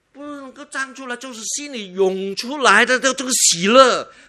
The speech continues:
别人站在这里进来的时候感觉不同了，也是拉撒路的见证。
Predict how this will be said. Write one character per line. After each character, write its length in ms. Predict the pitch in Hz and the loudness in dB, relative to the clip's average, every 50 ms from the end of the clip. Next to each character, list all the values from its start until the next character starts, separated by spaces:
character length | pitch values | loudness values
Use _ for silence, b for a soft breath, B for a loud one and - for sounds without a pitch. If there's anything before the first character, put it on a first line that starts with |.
| B | B
别 220 | _ 302 285 233 220 | _ -2 0 0 -2
人 100 | 226 - | -2 2
站 340 | - 294 277 240 220 208 | 4 4 6 4 2 0
在 200 | - 254 233 214 | 2 2 2 2
这 180 | 196 - 208 240 | 2 0 -4 -4
里 320 | 220 185 165 165 165 - _ - | -4 -4 -6 -6 -8 -12 _ -18
进 260 | 330 381 269 226 196 | -16 -14 -12 -10 -6
来 160 | 190 190 196 | -6 -4 -4
的 140 | 208 214 196 | -4 -6 -8
时 100 | 214 214 | -10 -12
候 60 | 208 - _ | -12 -14 _
感 300 | - 180 165 147 156 156 | -10 -10 -10 -10 -12 -16
觉 200 | 139 - 170 180 | -16 -14 -14 -14
不 200 | 196 - 214 254 | -14 -16 -20 -20
同 420 | - - - - 180 175 220 269 | -20 -20 -12 -10 -10 -10 -10 -10
了， 300 | 269 240 180 143 - _ _ _ _ _ _ _ _ _ _ _ _ _ _ _ _ _ _ _ _ _ _ _ _ - | -10 -10 -10 -10 -14 _ _ _ _ _ _ _ _ _ _ _ _ _ _ _ _ _ _ _ _ _ _ _ _ -12
也 200 | 202 240 226 214 220 | -8 -4 -2 -2 -2
是 220 | - - 262 285 262 | -2 -4 -4 -4 2
拉 260 | 262 269 247 269 277 | 4 6 6 6 4
撒 240 | - - 240 269 294 | 2 0 -4 -4 -6
路 180 | 262 240 214 | -6 -8 -10
的 80 | 202 190 | -10 -10
见 260 | - 247 240 180 147 | -8 -8 -8 -8 -8
证。 240 | - 208 185 110 | -8 -8 -8 -8